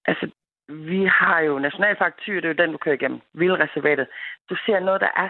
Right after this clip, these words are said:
så upoleret, og ikke sådan pakket ind i sukker, og det skifter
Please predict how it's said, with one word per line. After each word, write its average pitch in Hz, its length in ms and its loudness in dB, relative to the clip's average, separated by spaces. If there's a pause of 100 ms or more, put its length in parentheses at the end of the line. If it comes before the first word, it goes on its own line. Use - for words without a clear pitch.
så 180 180 0 (640)
upoleret, 170 580 2 (480)
og 165 200 2
ikke 220 260 4
sådan 165 260 0 (680)
pakket 185 240 2
ind 208 180 -2
i 170 160 -8
sukker, 214 260 -2 (500)
og 185 80 -4
det 170 120 -4 (100)
skifter 165 460 0